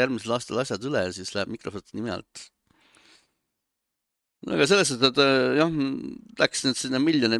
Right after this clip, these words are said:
miljardeid, eh, võib see asi neil, eh, maksma minna, sest eriti arvestades seda, kuidas nad on aastaid, eh, Hiina turgu,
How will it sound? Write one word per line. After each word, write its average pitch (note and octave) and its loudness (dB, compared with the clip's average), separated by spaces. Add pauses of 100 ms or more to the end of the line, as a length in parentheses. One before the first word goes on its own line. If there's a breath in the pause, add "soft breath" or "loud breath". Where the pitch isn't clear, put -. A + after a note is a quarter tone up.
miljardeid, A2+ 2
eh, A2+ 2
võib A2+ -6
see C#3 2
asi B2 -2
neil, A2 0 (100)
eh, A2 -2
maksma - -4
minna, F#2+ -6
sest G2+ -10 (480 loud breath)
eriti D#3 4
arvestades C#3+ 0
seda, A2 2
kuidas A#2 0
nad G2+ 2
on G2+ 4
aastaid, A2+ 2 (160)
eh, F#2+ -2
Hiina B2 -2
turgu, G2 -4